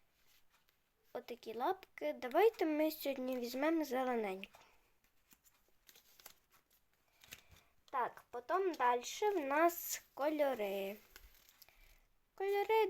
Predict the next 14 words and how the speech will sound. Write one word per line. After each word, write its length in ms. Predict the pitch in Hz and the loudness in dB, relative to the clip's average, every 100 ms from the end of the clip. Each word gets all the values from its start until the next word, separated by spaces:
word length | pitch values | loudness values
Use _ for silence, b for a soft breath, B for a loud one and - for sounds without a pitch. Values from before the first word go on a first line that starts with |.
| 359 | 2
давайте 440 | 330 330 320 285 | 4 6 4 2
теж 280 | 277 269 254 | -2 -2 -2
візьмемо 440 | 226 226 240 233 233 B B | -4 -2 -2 -2 -6 B B
два 200 | - 262 | -6 -4
пакетика, 580 | 262 277 480 539 349 320 | -2 -2 0 2 0 2
як 260 | 277 269 269 | 2 2 -2
і 40 | |
вчора. 380 | 247 - 226 233 | -10 -4 -2 -2
Давайте 520 | 233 269 339 339 277 - | -2 4 4 2 -6 -4
оцей. 800 | - - - 349 427 494 - - - _ _ _ - _ _ _ _ _ _ _ | -8 -8 -2 4 6 4 -2 -18 -20 _ _ _ -20 _ _ _ _ _ _ _
І 80 | 262 | -20
давайте 800 | 233 254 247 269 302 320 - 285 | -10 -10 -4 0 0 -2 -6 -10
ще, 720 | 285 - - 254 254 254 247 | -8 -12 -10 -6 -4 -2 -4
давайте 380 | 247 330 381 - | -2 0 0 -4